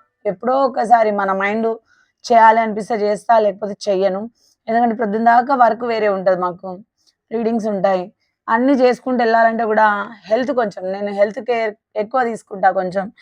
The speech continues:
నన్ను నమ్ముకొని ఇద్దరు పిల్లలు ఉన్నారు కాబట్టి కొంచెం హెల్త్ కేరింగ్ అనేది ఎక్కువ తీసుకుంటాను నేను. అందుకని, ఆ, నేను లైవ్స్కి మాక్సిమం వన్ అవర్ కంటే ఎక్కువ పెట్టాను. ఆ, మళ్ళీ ఒకటే, ఒకటేసారి పెడుతున్నా. నాకు వీడియోస్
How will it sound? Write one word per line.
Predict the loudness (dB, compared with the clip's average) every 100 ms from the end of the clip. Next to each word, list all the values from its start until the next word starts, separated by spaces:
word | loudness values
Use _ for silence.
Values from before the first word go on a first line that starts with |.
| -20 -20 0
నన్ను | 0 4
నమ్ముకొని | 2 2 -2
ఇద్దరు | 2 0
పిల్లలు | 0 0 2
ఉన్నారు | 0 -2 2
కాబట్టి | 4 4 0 -6 -6 -10 -18 _ _
కొంచెం | -2 0
హెల్త్ | 2 0 0
కేరింగ్ | 0 2 2
అనేది | 0 0
ఎక్కువ | -2 0
తీసుకుంటాను | -4 -4 -10 -6 -4 -4
నేను. | -6 -12 _ _ _ _ _
అందుకని, | -4 -2 -2 -4 -6 -14 _ _ _ _
ఆ, | 0 0
నేను | 0 -6 -4
లైవ్స్కి | 2 4 2 -4 -6
మాక్సిమం | -4 -4 -4 -4 -4 -6 _ _
వన్ | -2 -2
అవర్ | 2 2
కంటే | 2 -2
ఎక్కువ | -4 -2
పెట్టాను. | -4 -2 -4 -4 -10 -14 -6
ఆ, | -4
మళ్ళీ | 0 2 2
ఒకటే, | 0 -8 -10
ఒకటేసారి | -8 -8 -2 -2
పెడుతున్నా. | -2 -8 -10 -12 -12 _
నాకు | -20 _ _ -6 -4
వీడియోస్ | -4 -2 -2 -2 -4 -6